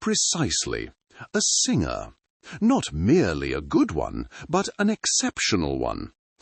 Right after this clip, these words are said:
Someone who could produce a note so pure, so exact, that it might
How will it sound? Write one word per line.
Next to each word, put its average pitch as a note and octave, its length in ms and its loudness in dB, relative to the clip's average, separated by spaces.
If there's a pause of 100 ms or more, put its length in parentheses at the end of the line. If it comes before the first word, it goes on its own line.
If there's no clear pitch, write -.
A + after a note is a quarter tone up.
(140)
Someone G#3+ 560 4
who C3+ 160 4
could C3 200 0
produce C#3+ 480 0 (100)
a C#3+ 60 2
note D3 360 4 (160)
so A#3+ 380 2 (120)
pure, E2+ 600 2 (140)
so A#3+ 440 2
exact, C3+ 760 0 (320)
that C#3+ 180 4
it D#3 120 2
might G#3 400 2